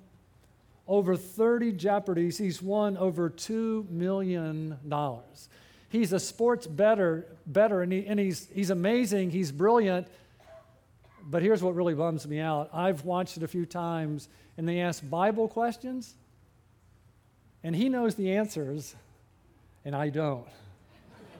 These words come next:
It's kinda like, "Are you kidding me? I'm a pastor. You're a sports bettor," but he knows them. Um, I find that discouraging.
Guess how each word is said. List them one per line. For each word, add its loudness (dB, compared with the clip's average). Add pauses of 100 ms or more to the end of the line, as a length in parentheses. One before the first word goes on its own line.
(1200)
It's -8
kinda 4
like, 6
"Are 6
you 6
kidding 6
me? 6
I'm 6
a 8
pastor. 0
You're 8
a 10
sports 4
bettor," 4
but 2
he 4
knows 4
them. 0 (640)
Um, 0 (440)
I 0
find -2
that 0
discouraging. -2